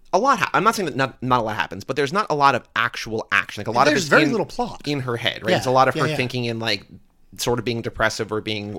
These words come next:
Speaker 1: wanting or whatever. But, like, the big action kind of is she loses her virginity and then hemorrhages and has to go to the hospital to get it taken
Speaker 2: Yes.
Speaker 1: care of.
Speaker 2: Mm-hmm.
Speaker 1: And, like, I can see that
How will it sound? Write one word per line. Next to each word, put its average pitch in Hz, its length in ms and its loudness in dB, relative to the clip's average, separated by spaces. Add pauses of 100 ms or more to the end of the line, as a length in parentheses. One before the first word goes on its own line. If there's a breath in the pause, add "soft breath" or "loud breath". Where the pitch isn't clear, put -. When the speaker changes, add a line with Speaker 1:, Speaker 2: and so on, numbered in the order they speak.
Speaker 1:
wanting 101 600 -4
or 92 120 -6
whatever. 95 540 0 (380 soft breath)
But, 165 100 2
like, 160 220 -2
the 170 80 -2
big 175 420 -4
action 175 360 -6
kind 254 260 -4
of 117 100 -4
is 110 60 -4
she 143 100 -4
loses 139 300 -2
her 120 40 -4
virginity 113 560 -4
and 120 140 -2
then 113 240 -4
hemorrhages 113 500 -4
and 104 60 -6
has 107 100 -6
to - 40 -12
go 107 80 -4
to 107 40 -6
the - 80 -8
hospital 101 300 -4
to 92 40 -16
get 101 180 -6
it - 100 -12 (300)
taken 110 200 -4
Speaker 2:
Yes. 120 140 -2
Speaker 1:
care - 100 -10
of. - 100 -12
Speaker 2:
Mm-hmm. 139 180 -6 (340 loud breath)
Speaker 1:
And, 131 160 0
like, 120 320 -4
I 139 100 4
can 139 140 -2
see 135 240 -4
that 117 240 0